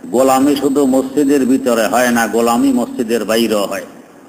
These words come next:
আল্লাহ রব্বুল আলামিন আমাদেরকে সৃষ্টি করেছেন তার গোলামির জন্য। আমার প্রত্যেকটি নিঃশ্বাসে, প্রত্যেকটি কদমে, প্রত্যেকটি কথায়,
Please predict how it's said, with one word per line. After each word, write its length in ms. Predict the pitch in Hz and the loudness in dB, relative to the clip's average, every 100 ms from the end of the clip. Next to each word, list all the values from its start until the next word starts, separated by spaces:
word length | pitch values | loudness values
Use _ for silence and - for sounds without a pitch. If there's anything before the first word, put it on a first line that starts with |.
| - - - - - - - | -20 -20 -20 -20 -20 -18 -4
আল্লাহ 500 | 117 117 131 147 135 | -2 2 2 2 2
রব্বুল 320 | 139 120 131 | 0 0 2
আলামিন 680 | 120 117 117 117 120 156 143 | 2 2 2 2 2 2 0
আমাদেরকে 680 | 117 127 127 131 131 127 113 | 0 0 0 0 0 -2 -2
সৃষ্টি 340 | - 139 - 139 | -2 -4 -2 -2
করেছেন 500 | 135 127 127 147 139 | 0 0 0 -2 -2
তার 260 | 135 120 | 0 -2
গোলামির 520 | 110 135 135 123 117 - | 0 2 2 2 0 -2
জন্য। 320 | 98 95 92 - - - - - - - - - - - | -6 -6 -10 -14 -20 -20 -20 -20 -20 -20 -20 -20 -20 -6
আমার 340 | 123 135 143 135 107 | 0 2 2 2 0
প্রত্যেকটি 800 | 151 147 - 156 151 - 143 123 | -2 -2 -2 -2 -2 -2 0 0
নিঃশ্বাসে, 680 | 107 139 - 160 160 - 120 113 | 0 -2 -2 -2 -2 0 -2 0
প্রত্যেকটি 680 | 147 - - 139 - 131 120 | -2 -2 -2 -2 -2 -4 0
কদমে, 500 | 143 143 143 135 117 - | 0 2 2 2 0 0
প্রত্যেকটি 600 | 131 131 143 135 - 123 - | -2 -2 -4 -4 -2 -4 0
কথায়, 420 | 156 - 143 | -2 0 0